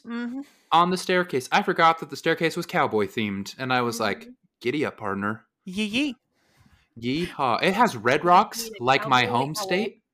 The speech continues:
Speaker 2: It had snow-covered Red Rocks, and I was like, "Home.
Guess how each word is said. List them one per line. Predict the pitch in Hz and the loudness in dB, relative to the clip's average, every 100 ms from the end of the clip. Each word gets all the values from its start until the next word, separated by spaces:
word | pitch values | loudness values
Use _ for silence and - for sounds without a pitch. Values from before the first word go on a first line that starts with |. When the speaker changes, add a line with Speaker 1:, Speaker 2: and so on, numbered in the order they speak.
| _ _ _ _ _ _ - | _ _ _ _ _ _ 0
Speaker 2:
It | 220 | 0
had | 247 185 | 0 -2
snow-covered | - 147 143 160 175 160 113 | -4 0 0 2 0 2 2
Red | 104 101 | 2 0
Rocks, | 139 160 185 - 131 | 0 -2 -2 -8 -4
and | 113 | -2
I | |
was | 110 107 | -2 -2
like, | 113 - | -6 -8
"Home. | - 214 196 180 | -6 -2 -2 -6